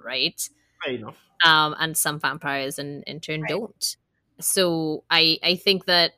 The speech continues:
Speaker 1: uh, it, part, part of the, the dilemma of ans-, the dilemma, dilemma, what the hell? Uh, part of the
Speaker 2: <laughs>
Speaker 1: dilemma of answering this question comes down to which, which mythology, which iteration, which reimagination or simple imagination even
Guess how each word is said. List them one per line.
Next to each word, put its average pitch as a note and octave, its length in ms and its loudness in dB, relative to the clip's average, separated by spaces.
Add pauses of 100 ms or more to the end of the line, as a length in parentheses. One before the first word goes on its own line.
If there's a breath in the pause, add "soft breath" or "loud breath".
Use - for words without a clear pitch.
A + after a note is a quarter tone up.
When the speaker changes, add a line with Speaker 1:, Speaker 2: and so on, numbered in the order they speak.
(100)
Speaker 1:
uh, - 120 -4
it, F3+ 140 -2
part, A3+ 380 2
part G#3 260 0
of G#3 140 0
the, F3+ 320 2
the E3 80 0
dilemma D3 420 0
of F3 160 0
ans-, G3+ 300 0
the E3 160 -4
dilemma, C3+ 680 -6
dilemma, B2+ 600 -8
what D3+ 140 -10
the - 80 -18
hell? B2 260 -10 (680 loud breath)
Uh, F3 280 8
part A#3 180 0
of E3 60 -6
the - 100 -6
Speaker 2:
<laughs> - 60 -20
Speaker 1:
dilemma D#3+ 220 0
of D#3+ 60 0
answering C#3+ 360 -4
this - 140 -12
question C3+ 680 -4 (460)
comes E3 420 0
down D#3 380 2 (100)
to D#3+ 360 0
which, - 760 0 (580)
which E3+ 440 -4
mythology, D3 640 -2
which D3 240 -6
iteration, C#3+ 680 -6
which C#3+ 220 -8
reimagination C#3 960 -8
or C#3 80 -8
simple D3+ 340 -10
imagination C#3 720 -10
even C#3 400 -8